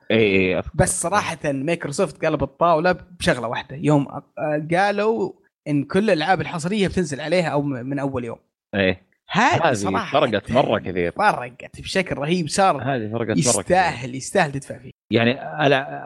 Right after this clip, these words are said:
Speaker 1: أنا ما أدري وش سووا هم. يوم جيت بشترك قالوا لي: "خلاص، أنت اشتراكك ينتهي في تاريخ، آه، ألفين وواحد وعشرين و-،
Speaker 2: مم.
Speaker 1: وادفع دولار".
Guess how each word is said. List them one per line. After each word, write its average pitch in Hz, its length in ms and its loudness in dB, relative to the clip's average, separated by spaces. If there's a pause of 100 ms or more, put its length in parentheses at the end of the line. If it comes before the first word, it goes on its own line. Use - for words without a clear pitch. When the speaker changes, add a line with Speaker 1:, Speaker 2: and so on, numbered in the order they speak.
(120)
Speaker 1:
أنا 120 300 4
ما 131 240 2
أدري 113 160 0
وش 104 120 -2
سووا 104 500 0
هم. 101 400 -4
يوم 95 240 0
جيت 107 200 -2
بشترك 113 520 0
قالوا 113 180 2
لي: 107 120 2
"خلاص، 95 400 0
أنت 92 200 -4
اشتراكك 92 840 0
ينتهي 113 600 0
في 90 320 -2
تاريخ، 90 600 0
آه، - 320 -4 (420)
ألفين 98 340 2
وواحد 92 420 2
وعشرين 110 640 0 (100)
و-، 87 260 -2
Speaker 2:
مم. 73 260 -2
Speaker 1:
وادفع 107 300 0
دولار". 78 400 0